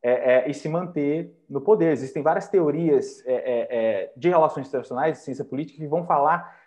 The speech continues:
sobre essa dependência do incumbente em, em, em, pelo suporte político de diversos atores,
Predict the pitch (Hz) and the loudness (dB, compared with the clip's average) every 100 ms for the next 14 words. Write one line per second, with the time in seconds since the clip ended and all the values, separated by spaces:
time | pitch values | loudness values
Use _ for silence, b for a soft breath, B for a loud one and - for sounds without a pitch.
0 | B - 156 143 143 147 143 156 156 143 | B -2 0 2 0 0 -2 -2 -4 -2
1 | 135 165 175 151 131 127 127 143 151 135 | 0 -2 -2 -6 -4 -2 -2 -4 -6 -4
2 | 123 135 196 - - _ _ _ _ _ | -2 -2 -4 -12 -20 _ _ _ _ _
3 | - 135 123 131 120 120 131 120 117 113 | -6 -6 -4 -4 -4 -4 -4 -2 -4 -4
4 | 113 131 120 - 131 131 - 120 147 170 | -2 -2 -2 0 0 0 -2 -4 -4 -6
5 | 127 123 120 123 127 131 156 147 165 196 | -10 -6 0 0 0 0 0 -2 -4 -4